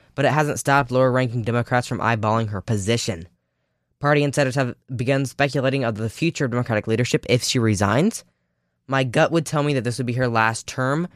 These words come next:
a House Budget Committee Chairman John Yarmuth D of Kentucky told The Hill. "I see a lot of people who would be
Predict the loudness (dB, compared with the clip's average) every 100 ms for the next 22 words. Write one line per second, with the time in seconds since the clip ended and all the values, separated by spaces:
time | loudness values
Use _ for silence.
0 | -18 _ _ -6 0 0 0 0 0 0
1 | 0 0 0 0 0 0 -2 -8 -6 0
2 | 2 4 2 0 0 2 2 0 -6 -18
3 | -8 -2 -2 -2 -4 -2 -4 -2 -6 -4
4 | -2 -2 -6 -10 -6 -2 -2 -4 _ _
5 | _ _ -12 -4 0 0 0 -2 0 2
6 | 0 -2